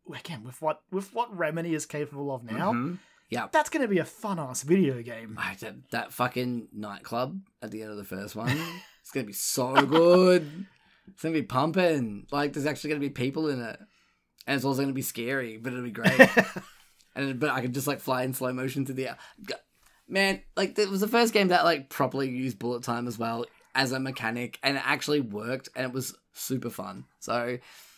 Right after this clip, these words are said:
Speaker 2: yeah, fucking sign me up for Max Payne one and two when they come out. Hundred percent.
Speaker 1: Yeah.
Speaker 2: I'm all in on that.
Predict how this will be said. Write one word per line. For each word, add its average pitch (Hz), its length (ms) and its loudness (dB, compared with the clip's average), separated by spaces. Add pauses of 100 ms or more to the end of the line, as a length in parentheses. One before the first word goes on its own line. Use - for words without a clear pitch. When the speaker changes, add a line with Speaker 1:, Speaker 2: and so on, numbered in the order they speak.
(220)
Speaker 2:
yeah, - 200 -12 (140)
fucking 127 440 -2
sign 165 300 4
me 170 160 4
up 139 220 -2
for 123 320 -2
Max 120 220 -8
Payne 113 200 -4
one 107 140 -6
and 104 80 -8
two 101 220 -6
when 98 80 -10
they 104 120 -12
come 95 200 -12
out. - 180 -14 (360)
Hundred 131 340 -2
percent. - 320 -12
Speaker 1:
Yeah. 90 400 -14 (280)
Speaker 2:
I'm 123 200 -2
all 123 160 -6
in 113 100 -10
on 107 160 -12
that. 110 180 -10